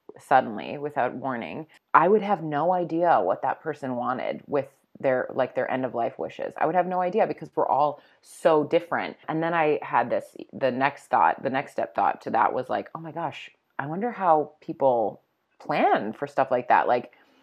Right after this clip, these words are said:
if I have a sibling who thinks totally differently than I do and something happens to them, then am I just gonna have to, like, guess with my siblings? And,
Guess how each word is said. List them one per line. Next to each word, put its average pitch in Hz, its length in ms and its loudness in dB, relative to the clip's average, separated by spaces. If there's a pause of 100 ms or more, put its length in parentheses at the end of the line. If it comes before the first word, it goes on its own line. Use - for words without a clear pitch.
(160)
if 156 160 4
I 160 140 10
have 190 120 2
a 175 60 0
sibling 156 480 0
who 139 160 -4
thinks 147 340 -4
totally 165 340 0
differently 135 840 -2
than 127 120 -2
I 143 200 2
do 101 320 0 (240)
and 147 120 -6
something 160 280 -2
happens 170 460 2
to - 60 -6
them, 117 300 -2 (380)
then 143 480 2 (100)
am 147 140 0
I 139 120 2
just 156 220 -6
gonna 143 240 -4 (200)
have 135 300 0
to, 131 100 -2
like, 113 280 -2 (280)
guess 190 380 4
with 151 140 -4
my 123 120 -2
siblings? 143 520 -2
And, 135 180 -2